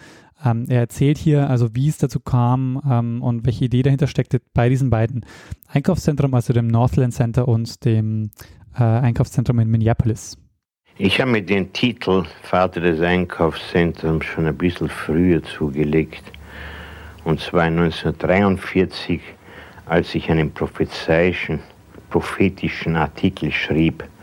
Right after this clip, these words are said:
Speaker 2: für eine Architekturzeitschrift über das Bauen nach dem Krieg.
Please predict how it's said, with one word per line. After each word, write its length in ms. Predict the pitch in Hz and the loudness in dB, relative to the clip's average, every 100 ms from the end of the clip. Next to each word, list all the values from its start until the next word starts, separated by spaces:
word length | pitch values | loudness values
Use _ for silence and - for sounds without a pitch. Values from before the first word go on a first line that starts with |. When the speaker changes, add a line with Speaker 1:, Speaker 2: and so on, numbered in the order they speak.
| - - - - - - - | -20 -20 -20 -20 -20 -20 -14
Speaker 2:
für 360 | - - 80 67 | -6 0 0 0
eine 460 | 76 73 73 69 | -2 0 0 0
Architekturzeitschrift 1800 | 78 - - - - - 98 87 - - 71 65 - 80 - - - - - - - - - | -4 -6 -8 -6 -6 -2 0 0 -4 -2 -2 -2 -2 -2 -2 -12 -16 -18 -20 -20 -20 -20 -6
über 240 | 87 80 80 | -2 0 0
das 220 | 78 - | -2 -4
Bauen 720 | 71 76 76 78 76 67 69 | -2 0 2 0 -2 -4 -2
nach 340 | 76 78 - | -2 -2 -6
dem 260 | - 69 65 | -10 -8 -8
Krieg. 560 | - 71 76 - - | -6 -4 -4 -6 -14